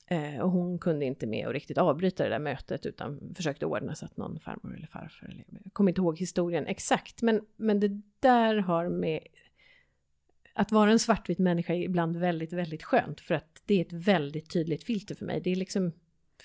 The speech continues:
jag behöver inte fundera i en sekund. Jag, jag vet vad jag ska prioritera,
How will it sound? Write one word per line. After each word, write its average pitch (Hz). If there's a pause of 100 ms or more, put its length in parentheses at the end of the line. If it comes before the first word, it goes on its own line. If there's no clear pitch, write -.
(120)
jag 180
behöver 202
inte 196
fundera 165
i 165
en 156
sekund. 170
Jag, 180
jag 180
vet 185
vad 85 (260)
jag 151
ska 147
prioritera, 156